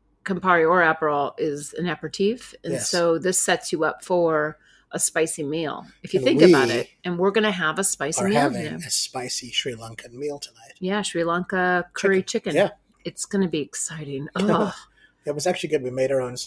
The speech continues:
Speaker 2: like, spice mix and roasted the
Speaker 1: Curry powder.
Speaker 2: curry powder, yeah.
Speaker 1: Yeah.
Speaker 2: Ground it up and it really smells delicious.
Speaker 1: Ugh, yeah.
Speaker 2: And
Speaker 1: It's
Speaker 2: I'm,
Speaker 1: gonna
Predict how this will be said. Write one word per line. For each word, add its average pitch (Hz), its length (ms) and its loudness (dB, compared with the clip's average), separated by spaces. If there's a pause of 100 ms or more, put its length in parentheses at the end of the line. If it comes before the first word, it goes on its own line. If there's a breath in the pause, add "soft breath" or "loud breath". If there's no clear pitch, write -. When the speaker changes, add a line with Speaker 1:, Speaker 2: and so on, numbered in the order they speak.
(180)
Speaker 2:
like, - 200 -16
spice - 360 -10
mix 113 400 -10
and 113 300 -20 (340)
roasted 120 440 -6
the 120 180 -16
Speaker 1:
Curry 277 300 4
powder. 147 320 2
Speaker 2:
curry 127 140 2
powder, 110 500 -10
yeah. 123 340 -10
Speaker 1:
Yeah. 202 320 0 (240)
Speaker 2:
Ground 120 280 -8
it 123 80 -6
up 113 380 -12
and 117 140 -20
it - 120 -20
really 143 180 -2
smells 117 400 -10
delicious. 120 640 -8
Speaker 1:
Ugh, 190 220 0 (480 loud breath)
yeah. 165 260 -8 (180)
Speaker 2:
And 165 80 -10
Speaker 1:
It's 123 100 -10
Speaker 2:
I'm, 240 60 -10
Speaker 1:
gonna 170 240 -8